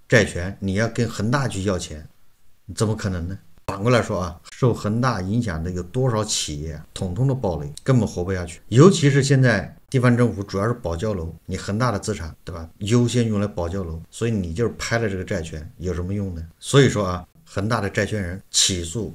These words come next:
普华永道，可以说叫一波未平，一波又起，这是个比较大的一个看点。如果普华永道被告倒了，从此变成三大会计师事务所，这，这也算是一个见证奇迹的时刻啊，改变历史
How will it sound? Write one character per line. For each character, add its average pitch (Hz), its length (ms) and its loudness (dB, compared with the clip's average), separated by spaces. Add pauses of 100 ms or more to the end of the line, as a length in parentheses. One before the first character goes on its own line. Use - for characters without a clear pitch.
(120)
普 - 160 -14
华 101 160 0
永 85 180 -4
道， 98 300 -6
可 - 160 2
以 127 80 6
说 107 140 -2
叫 104 100 0
一 127 220 2
波 139 220 2
未 135 180 2
平， 104 360 -4
一 123 160 -2
波 123 240 0
又 117 200 0
起， - 300 -10 (340)
这 139 120 4
是 123 140 -2
个 101 80 -2
比 107 140 -4
较 120 100 2
大 120 180 -4
的 98 80 -2
一 90 40 -2
个 90 100 -6
看 87 260 -6
点。 69 140 -12 (100)
如 110 160 -2
果 117 120 2
普 - 240 -8
华 117 160 2
永 98 100 -2
道 98 100 0
被 98 160 -2
告 98 220 -2
倒 80 180 -6
了， 78 140 -12 (640)
从 110 180 -2
此 107 100 -4
变 101 240 0
成 98 220 -4 (140)
三 117 420 2
大 110 200 -2
会 - 180 -4
计 95 120 -4
师 92 140 -4
事 - 140 -6
务 87 100 -6
所， - 240 -14
这， - 140 -18
这 117 120 -2
也 90 200 0
算 104 220 0
是 92 140 -4
一 87 120 -6
个 82 280 -6 (300)
见 113 260 6
证 101 220 0
奇 - 300 0
迹 123 160 -2
的 101 100 0
时 85 180 -8
刻 82 200 -10
啊， 76 120 -12 (120)
改 90 120 0
变 113 200 0
历 120 100 0
史 - 160 -6